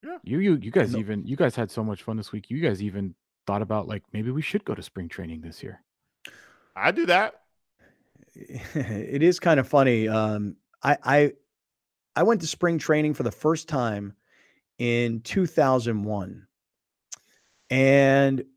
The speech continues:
Speaker 3: from two thousand one till probably two thousand fifteen, sixteen, I pretty much went every year. And they would send us, the radio station back then would send us, and we'd leave on, like, a Sunday, and we'd broadcast Monday, Tuesday, Wednesday, Thursday, Friday, and then we'd come back Friday night.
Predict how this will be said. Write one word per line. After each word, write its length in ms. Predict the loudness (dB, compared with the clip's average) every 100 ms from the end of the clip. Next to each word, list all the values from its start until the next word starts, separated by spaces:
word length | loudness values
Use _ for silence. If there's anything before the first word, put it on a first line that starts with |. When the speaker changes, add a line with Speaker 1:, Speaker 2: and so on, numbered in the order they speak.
| _ -2
Speaker 3:
from 200 | -2 0
two 220 | 0 2
thousand 460 | 6 6 4 2
one 300 | 2 4 2
till 140 | 0 -4
probably 1040 | -4 -6 -2 0 2 2 2 4 4 2
two 300 | -2 -4 -4
thousand 760 | -2 0 2 0 0 -2 -4 -6 _ -6
fifteen, 560 | -6 -6 -6 -4 -2
sixteen, 520 | -4 -6 -6 -4 -4 -2
I 60 |
pretty 220 | 2 4 6
much 140 | 6
went 160 | 6 6
every 200 | 6 8
year. 380 | 8 8 6 -4 _ _ _ _
And 180 | 2 8
they 80 | 8
would 160 | 6 4
send 220 | 4 4
us, 80 | 4
the 80 |
radio 240 | 4 6 6
station 320 | 4 2 6
back 180 | 4 6
then 140 | 2
would 120 | 2
send 320 | 2 2 4 4
us, 300 | 2 -2 -12 _
and 140 | -2 2
we'd 180 | 2 0
leave 320 | 0 0 2
on, 160 | 2
like, 180 | 2 0
a 60 | -2
Sunday, 760 | -6 -2 0 2 0 -2 -8 -16 _ _ _
and 100 | 0
we'd 160 | 2 4
broadcast 560 | 6 4 6 4 4 2
Monday, 320 | 0 4 4
Tuesday, 320 | 2 2 2
Wednesday, 300 | 2 2 0
Thursday, 300 | 0 0 -2
Friday, 340 | -2 -4 -4
and 100 | -2
then 60 | 0
we'd 120 | 0
come 140 | 2 6
back 220 | 4 4
Friday 260 | 0 0
night. 240 | 0 -6